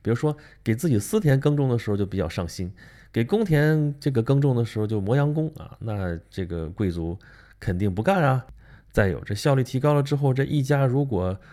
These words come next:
耕着一百亩地，这绰绰有余，还有余力，还想再增加收入怎么办呢？你这田字格都已经画好了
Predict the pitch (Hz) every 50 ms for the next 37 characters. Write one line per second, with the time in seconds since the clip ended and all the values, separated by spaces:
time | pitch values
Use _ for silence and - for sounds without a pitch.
0 | - - - 175 160 156 147 147 143 143 123 120 120 143 143 107 98 104 127 127
1 | 107 90 85 98 101 98 87 85 - - - 277 196 127 135 127 104 98 73 73
2 | 78 82 92 98 - - - - 208 233 175 113 101 101 117 156 208 208 123 120
3 | - - 151 190 185 160 127 120 127 - 175 151 123 117 110 123 - - - 190
4 | 185 180 190 185 165 - - 185 196 196 160 131 123 110 95 101 120 151 147 131
5 | 123 123 131 139 - 131 135 - - 139 170 185 175 151 160 170 175 170 120 107
6 | 123 131 - 185 156 131 113 85 76 78 90 120 139